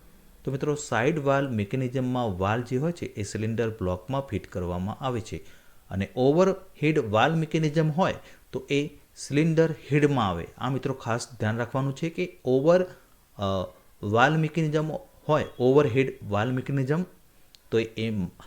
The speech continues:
સિલિન્ડરના હેડ ઉપર હોય છે અને સાઇડ વાલ્વ મિકેનિઝમ હોય તો એ સિલિન્ડર બ્લોકમાં ફિટ કરવામાં આવે છે. ત્યારબાદ તેરમો પ્રશ્ન,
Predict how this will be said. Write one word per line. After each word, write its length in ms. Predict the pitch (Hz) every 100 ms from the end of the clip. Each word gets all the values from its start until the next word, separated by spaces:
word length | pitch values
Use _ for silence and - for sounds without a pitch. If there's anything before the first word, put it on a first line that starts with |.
| - -
સિલિન્ડરના 840 | 131 147 151 151 151 147 143 143 - - - 127
હેડ 180 | 127
ઉપર 220 | 147 156 156
હોય 180 | 160
છે 300 | 156 202 247 - - -
અને 160 | 113 123
સાઇડ 480 | - - 117 185 185
વાલ્વ 280 | 160 170
મિકેનિઝમ 580 | 160 143 160 160 143 151
હોય 260 | 143 190 101 - _
તો 80 | - -
એ 120 | 131
સિલિન્ડર 460 | 127 123 139 135 135
બ્લોકમાં 520 | 107 101 101 123 131
ફિટ 280 | - 104 -
કરવામાં 640 | 98 90 92 98 110 -
આવે 160 | 127 98
છે. 280 | - 82 - - - - - - - _ _ - - - - - - - - _
ત્યારબાદ 260 | 185 185 196
તેરમો 300 | 185 175 190
પ્રશ્ન, 400 | 202 190 226